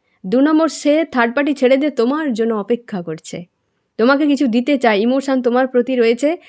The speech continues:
থার্ড পার্টির সাইডে। থার্ড পার্টিকে ছেড়ে তোমার দুজনের মাঝে থার্ড পার্টি ঢুকে গিয়েছিল না ফ্রেন্ড, তা সে সাইড করেছে এবং সে চায় তোমার সঙ্গে ভিক্টরি, তোমার সঙ্গে একদিন শয়তানের মতো ব্যবহার করে দিয়ে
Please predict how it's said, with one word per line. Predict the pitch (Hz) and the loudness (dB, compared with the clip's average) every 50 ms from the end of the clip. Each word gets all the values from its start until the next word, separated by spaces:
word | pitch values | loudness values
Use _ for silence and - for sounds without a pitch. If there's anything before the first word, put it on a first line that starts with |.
| - - _ _ | -20 -20 _ _
থার্ড | - 220 220 220 220 | -2 -2 -2 0 -2
পার্টির | 233 240 233 247 240 | -2 -2 0 0 0
সাইডে। | 240 - 233 226 226 226 190 185 180 180 - _ _ _ _ | 0 0 2 2 2 2 2 0 -2 -4 -8 _ _ _ _
থার্ড | - 208 202 208 208 | -2 -2 0 0 2
পার্টিকে | 240 240 247 240 262 | 2 2 2 2 0
ছেড়ে | 247 - - 214 220 226 | 0 0 0 2 2 2
তোমার | 214 233 226 247 247 226 | 2 2 2 2 2 2
দুজনের | 196 196 208 233 247 262 262 | 2 2 4 4 4 4 4
মাঝে | 254 247 240 254 254 | 4 4 4 4 2
থার্ড | 247 240 233 226 220 | 2 2 -2 0 0
পার্টি | 247 262 247 220 | 0 0 0 0
ঢুকে | 220 208 226 269 | -2 -2 -2 -2
গিয়েছিল | 254 233 202 196 202 220 269 | 0 0 -2 -2 -2 -2 -2
না | 302 330 285 | -2 -4 -4
ফ্রেন্ড, | - 233 196 170 175 - _ _ _ _ _ _ _ - | -2 -4 -4 -4 -6 -10 _ _ _ _ _ _ _ -10
তা | 175 - | -8 -8
সে | 196 - - 233 233 | -4 0 2 2 2
সাইড | 233 - 220 214 240 240 240 | 2 2 2 2 2 2 0
করেছে | 254 254 254 247 269 277 | 0 0 0 2 2 2
এবং | 254 226 233 233 | 2 2 0 -2
সে | 214 - - 233 226 233 _ | -4 -2 -2 -2 -2 -2 _
চায় | - 226 202 233 247 | -2 0 2 2 2
তোমার | 226 233 220 226 | 0 0 -2 -4
সঙ্গে | 233 - 233 208 | -2 -2 -2 -2
ভিক্টরি, | 185 208 214 208 - - 208 180 170 175 - _ _ _ _ _ _ _ _ - | -2 -2 -4 -4 -4 -4 -4 -4 -4 -6 -10 _ _ _ _ _ _ _ _ -8
তোমার | 190 202 226 269 320 | -2 0 0 0 0
সঙ্গে | - - 302 302 311 277 - | -2 -4 -4 -2 -4 -4 -2
একদিন | - 208 220 220 208 196 233 214 185 175 175 208 247 _ _ _ _ _ _ - | -2 -2 0 -2 -2 0 0 0 -2 -2 -4 -8 -10 _ _ _ _ _ _ -16
শয়তানের | - - - 233 233 233 233 294 294 311 311 302 | -8 -2 2 2 2 2 2 0 0 0 0 -2
মতো | 302 294 285 277 | -2 0 0 0
ব্যবহার | 220 208 196 208 240 269 285 285 | 0 0 -2 -2 -2 -2 -2 -2
করে | 277 262 220 202 | 0 0 -2 -2
দিয়ে | 175 175 190 190 202 254 | -2 -4 -4 -4 -4 -6